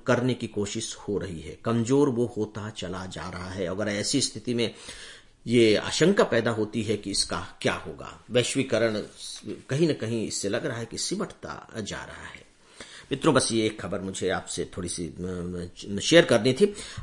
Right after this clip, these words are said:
आइए अब मैं मार्क्सवादी पार्टियों के संकट पर थोड़ी सी बात करता हूँ। अ, फ्रेंड्स, आप जानते हैं कि उन्नीस सौ सत्रह में जब रशिया में आंदोलन हुआ, लेनिन के नेतृत्व में जब कम्युनिस्ट आंदोलन हुआ और वहां के जारशाही को हटा करके और सत्ता पर सर्वहारा वर्ग का अधिकार हो गया, तो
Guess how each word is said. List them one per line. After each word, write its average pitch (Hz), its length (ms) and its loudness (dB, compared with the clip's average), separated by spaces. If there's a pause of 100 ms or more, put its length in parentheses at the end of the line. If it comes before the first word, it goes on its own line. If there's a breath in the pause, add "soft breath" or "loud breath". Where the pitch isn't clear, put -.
(100)
आइए 220 160 8
अब 160 160 4
मैं 156 60 6
मार्क्सवादी 127 540 4
पार्टियों 101 440 0
के 87 80 -8
संकट 101 340 -2
पर - 440 -12
थोड़ी 87 120 -8
सी - 140 -6
बात - 280 -12
करता - 240 -18
हूँ। - 180 -18 (1500 loud breath)
अ, 156 200 10
फ्रेंड्स, 254 220 8
आप 175 140 10
जानते 214 360 10
हैं 208 100 8
कि 190 180 6
उन्नीस 160 280 6
सौ 156 80 2
सत्रह 165 340 4
में 147 240 4
जब 120 180 4
रशिया 113 360 2
में 107 160 2
आंदोलन 95 560 0
हुआ, 117 240 2
लेनिन 104 340 2
के 101 140 -2
नेतृत्व 92 520 -4
में 85 360 -4
जब - 160 -10
कम्युनिस्ट 156 600 6
आंदोलन 95 540 -4
हुआ 92 220 -4
और 104 360 0
वहां 101 240 -6
के 101 120 -6
जारशाही 98 520 -4
को 92 160 -6
हटा 110 200 -2
करके 98 340 -4
और 135 160 -2
सत्ता 120 320 0
पर 107 200 -2
सर्वहारा 95 480 -2
वर्ग 92 320 -6
का - 80 -6
अधिकार 151 400 -4
हो 95 100 -6
गया, 120 180 -4
तो 156 180 -4